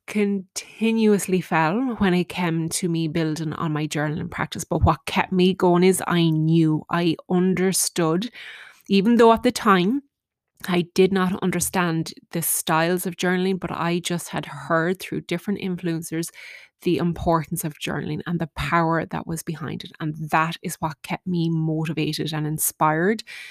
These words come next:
Um, and it, as I said, that, you know, it's just, you have to be disciplined. So rather than knocking yourself because you're not consistent with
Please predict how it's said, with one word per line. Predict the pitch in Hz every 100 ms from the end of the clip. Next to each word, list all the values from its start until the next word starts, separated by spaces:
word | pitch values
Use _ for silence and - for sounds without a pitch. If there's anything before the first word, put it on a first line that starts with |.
| - - _ -
Um, | 175 156 151 147 143 151 - - _ _ _ _
and | 196 175 -
it, | 170 - -
as | - 185 185
I | 175
said, | - 180 180 - - -
that, | 165 - - _
you | 185
know, | 165 160 -
it's | 175
just, | - 175 - -
you | 160
have | - - 185 -
to | -
be | 185
disciplined. | 175 175 - - - - - - - - _ _ _ _
So | - 190
rather | 180 190 190
than | 185 196 190
knocking | 180 175 - 180
yourself | 170 160 156 -
because | 165 175 160
you're | 156
not | 147 151 151 -
consistent | - 165 - 156 - 165 160 -
with | 170 160 -